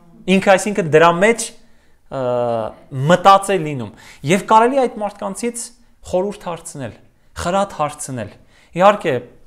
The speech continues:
ը, սրան էլ պետք է զգուշությամբ վերաբերվել, մոտենալ, բայց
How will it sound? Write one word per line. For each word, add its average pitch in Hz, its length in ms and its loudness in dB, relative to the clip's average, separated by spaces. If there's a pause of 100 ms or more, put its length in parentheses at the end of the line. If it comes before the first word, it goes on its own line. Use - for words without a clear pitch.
(540)
ը, 139 220 -4
սրան 185 360 2
էլ 202 100 -2
պետք - 300 -6
է 123 80 -6 (240)
զգուշությամբ 151 840 -4 (180)
վերաբերվել, 156 680 4
մոտենալ, 180 500 0 (380)
բայց 170 420 6